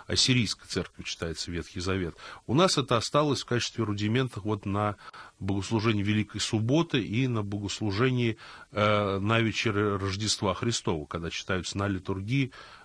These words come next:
э, паремии, так называемые, по пятнадцать даже их бывает. Э, вот. То есть это было,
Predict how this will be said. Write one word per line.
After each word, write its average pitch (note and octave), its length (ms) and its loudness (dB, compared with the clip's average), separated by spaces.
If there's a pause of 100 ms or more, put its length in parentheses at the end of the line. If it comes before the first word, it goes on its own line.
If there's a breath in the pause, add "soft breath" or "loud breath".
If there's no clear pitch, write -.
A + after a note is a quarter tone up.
(120)
э, F2+ 420 -4 (100)
паремии, G2+ 500 0
так - 200 -12
называемые, D#2+ 320 -8
по F2+ 120 -4 (320)
пятнадцать A2 560 -2
даже F#2+ 280 -4
их E2+ 80 -6
бывает. F2 400 -4 (460 loud breath)
Э, F2+ 280 -4
вот. F#2 420 -2 (260 loud breath)
То C3+ 100 2
есть - 180 2
это D3+ 180 2
было, C3 680 0